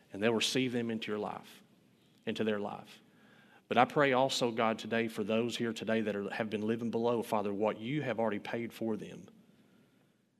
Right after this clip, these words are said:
that, Father, this was a revelation to them and will cause them, Father, to look deeper into the Scriptures, that will, uh, cause them to look deeper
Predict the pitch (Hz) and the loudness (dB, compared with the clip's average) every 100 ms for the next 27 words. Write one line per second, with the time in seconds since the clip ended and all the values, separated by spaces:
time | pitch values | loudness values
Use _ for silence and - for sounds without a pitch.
0 | _ _ - 110 135 131 110 127 127 110 | _ _ -4 2 4 6 4 2 0 0
1 | 101 110 113 104 107 113 - 101 107 98 | 0 2 2 2 2 2 0 -4 -6 -8
2 | 98 90 76 - _ _ _ _ _ - | -10 -14 -16 -20 _ _ _ _ _ -20
3 | - 113 113 - 127 127 110 113 110 110 | -4 0 0 4 6 6 4 0 0 2
4 | 113 110 - 107 127 - 107 131 135 107 | 2 0 -2 -2 -2 -4 -2 -2 0 -4
5 | 104 110 101 101 - - 107 - - 117 | -4 -6 -6 -6 -6 -6 -8 -8 -12 -10
6 | - - - _ - - - - - - | -12 -12 -18 _ -20 -20 -20 -20 -20 0
7 | 123 113 120 113 110 113 110 107 - - | 2 4 2 4 2 -2 -6 -6 -10 -2
8 | 139 131 127 120 123 117 113 113 - 110 | 4 6 4 2 -2 -2 -4 -6 -2 0
9 | 113 120 110 120 131 127 - | 0 -2 -2 -2 -2 -4 -10